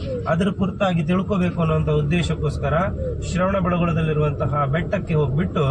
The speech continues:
ಅಲ್ಲಿ ಕುತ್ಕೊಂಡು ತ-, ನಿಂತ್ಕೊಂಡು ತಪಸ್ ಮಾಡ್ತಾನೆ. ಅಂದ್ರೆ, ಆ, ಅಲ್ಲಿ actually ಅವನು ಜೈನ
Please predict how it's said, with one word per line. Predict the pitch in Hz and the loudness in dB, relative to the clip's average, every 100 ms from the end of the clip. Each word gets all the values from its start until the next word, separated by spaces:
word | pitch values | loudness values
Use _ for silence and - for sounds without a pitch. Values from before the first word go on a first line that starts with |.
| 147 - - - - - - - | 0 -4 -8 -8 -8 -10 -6 0
ಅಲ್ಲಿ | 175 | 0
ಕುತ್ಕೊಂಡು | 175 165 - 202 220 143 156 180 - - | 2 0 0 -2 0 2 2 -2 -6 -4
ತ-, | - | 0
ನಿಂತ್ಕೊಂಡು | 160 185 175 175 170 | 2 2 2 0 2
ತಪಸ್ | 160 151 180 - | 0 0 -2 2
ಮಾಡ್ತಾನೆ. | 165 147 147 127 98 - - - - | 0 2 0 -2 -4 -8 -8 -8 -4
ಅಂದ್ರೆ, | 160 196 180 180 185 - - - - 143 | -2 0 0 0 -2 -8 -8 -10 -6 -2
ಆ, | 139 135 135 131 127 - - - - - - - | 0 0 2 0 0 -4 -10 -12 -10 -10 -8 -4
ಅಲ್ಲಿ | 165 196 | 0 2
actually | 190 180 226 208 208 | 0 0 -2 0 0
ಅವನು | 196 190 180 180 | 2 2 2 2
ಜೈನ | 160 185 | 2 2